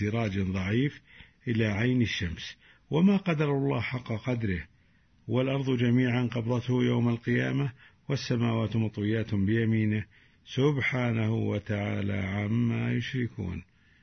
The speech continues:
والصفة المشتقة من اسم الله الجميل هي صفة الجمال، وهي صفة ذاتية لله عز وجل لا تنفك عنه أبداً.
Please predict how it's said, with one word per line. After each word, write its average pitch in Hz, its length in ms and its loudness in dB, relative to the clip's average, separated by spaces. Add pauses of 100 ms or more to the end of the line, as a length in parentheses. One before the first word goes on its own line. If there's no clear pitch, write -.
(500)
والصفة 117 640 0
المشتقة 135 640 0
من 104 140 2
اسم 104 220 -2
الله 107 280 2
الجميل 107 720 0 (560)
هي 127 200 2
صفة 113 360 -2 (120)
الجمال، 104 560 0 (420)
وهي 110 280 2
صفة 127 460 0
ذاتية 110 640 0
لله 98 400 0
عز 104 300 -2
وجل 120 480 -2 (400)
لا 143 300 2
تنفك 139 540 -2
عنه 120 440 2
أبداً. 90 480 -2